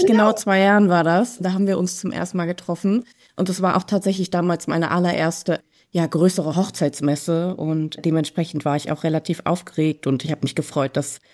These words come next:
Speaker 2: ich dann gleich jemanden wie dich kennengelernt habe.
Speaker 1: Ja, ich bin sofort auf sie zugestochen und habe gesagt, „Oh, was machst du für coole Sachen und Instagram und wir müssen das machen.“ <laughs> Und deswegen,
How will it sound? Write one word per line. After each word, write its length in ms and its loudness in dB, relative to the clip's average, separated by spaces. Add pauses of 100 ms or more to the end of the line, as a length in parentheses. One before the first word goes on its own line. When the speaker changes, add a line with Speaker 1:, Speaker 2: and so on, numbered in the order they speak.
(180)
Speaker 2:
ich 160 -2
dann 160 2
gleich 300 2
jemanden 320 0
wie 80 0
dich 220 -2
kennengelernt 560 0
habe. 140 -6 (600)
Speaker 1:
Ja, 140 2
ich 140 -2
bin 160 6
sofort 340 0
auf 100 -2
sie 140 0
zugestochen 800 0
und 140 2
habe 100 0
gesagt, 240 -2
„Oh, 320 2
was 140 0
machst 240 0
du 40 -2
für 100 -6
coole 260 4
Sachen 520 2
und 200 2
Instagram 640 2
und 80 -4
wir 140 2
müssen 220 -2
das 180 0
machen.“ 320 -2 (340)
<laughs> 1200 4
Und 140 8
deswegen, 520 6